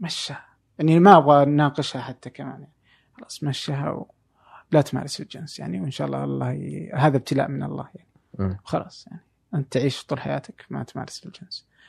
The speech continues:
Speaker 1: فتسلبه مثلًا، آه، يعني ما ت-، ولا تناقش لأنه هذا النقاش أجنبي، فما أبغى أناقشه. أنت مت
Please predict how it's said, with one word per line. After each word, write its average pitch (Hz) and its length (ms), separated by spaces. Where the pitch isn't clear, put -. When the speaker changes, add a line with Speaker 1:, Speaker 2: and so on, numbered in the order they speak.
Speaker 1:
فتسلبه 143 600
مثلًا، 143 520
آه، - 320
يعني 170 180
ما 190 140
ت-، 185 120
ولا 196 160
تناقش 185 460
لأنه 160 240
هذا 151 100
النقاش 143 500
أجنبي، 143 600
فما 147 180
أبغى 131 240
أناقشه. 147 480
أنت 147 200
مت 147 260